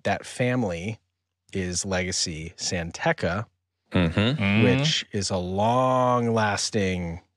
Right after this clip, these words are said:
Speaker 1: Star Wars family that has had many, many, many deep secrets of
Speaker 2: To
Speaker 1: how
Speaker 2: me,
Speaker 1: some of
Speaker 2: she's
Speaker 1: these things
Speaker 2: royalty.
Speaker 1: Yeah. So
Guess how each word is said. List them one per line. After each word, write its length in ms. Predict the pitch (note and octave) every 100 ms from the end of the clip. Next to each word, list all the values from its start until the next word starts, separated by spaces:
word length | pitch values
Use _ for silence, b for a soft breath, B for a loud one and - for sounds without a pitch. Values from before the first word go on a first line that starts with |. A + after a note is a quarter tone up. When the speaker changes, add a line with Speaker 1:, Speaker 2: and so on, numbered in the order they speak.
| -
Speaker 1:
Star 300 | - G#2 F#2+
Wars 260 | F2 F2
family 560 | - E2 D#2+ D#2+ D#2 - _
that 100 | -
has 160 | F2+ F2
had 260 | - E2+ F2
many, 360 | F#2 G2 F#2+
many, 240 | F#2 F2+ F2
many 260 | E2+ E2+
deep 240 | E2 E2+ -
secrets 640 | D#2+ D#2+ - - - -
of 380 | - E2+ D#2+ -
Speaker 2:
To 120 | A#2
Speaker 1:
how 60 | G2
Speaker 2:
me, 60 | A2+
Speaker 1:
some 180 | A2+
of 60 | -
Speaker 2:
she's 220 | - -
Speaker 1:
these 80 | F2+
things 100 | G2+
Speaker 2:
royalty. 580 | A2 G#2 - - - A2+ - -
Speaker 1:
Yeah. 120 | E2+ - - - - - B B B B -
So 500 | - G#2+ F#2+ F2+